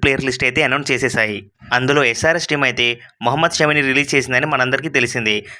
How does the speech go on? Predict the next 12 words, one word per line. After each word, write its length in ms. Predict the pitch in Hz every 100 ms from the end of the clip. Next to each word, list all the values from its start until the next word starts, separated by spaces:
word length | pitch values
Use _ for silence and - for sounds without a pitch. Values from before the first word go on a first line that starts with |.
| _ 127
కానీ 200 | 127 123 110 - - 120
అతని 200 | 135 131
స్థానంలో 400 | 139 156 151 135 -
ఓ 40 | 131 127
మంచి 220 | 135 165 143
ఆల్రౌండర్ 380 | 143 156 156 151
కోసం 180 | 143 151 135
చూస్తున్నారని 540 | 135 143 131 123 151 190 - _ 143
తెలుస్తుంది. 480 | 135 - 127 110 101 - - 123
ముందుగా 280 | 131 160 165
ఈ 40 | 143
లిస్టులో 260 | 127 131